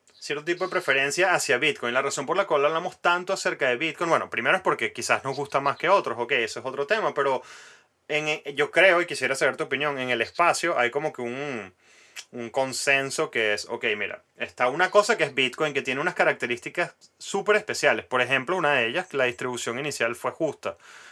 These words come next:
no fue hecha arbitrariamente, o sea, fue una distribución random, lo cual da uno de los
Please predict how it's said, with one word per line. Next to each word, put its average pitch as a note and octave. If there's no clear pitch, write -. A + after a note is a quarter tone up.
no A#2+
fue C3
hecha C3+
arbitrariamente, A2+
o -
sea, A2
fue A#2
una B2+
distribución A#2+
random, A2+
lo B2+
cual B2
da A#2+
uno C#3
de F3
los B2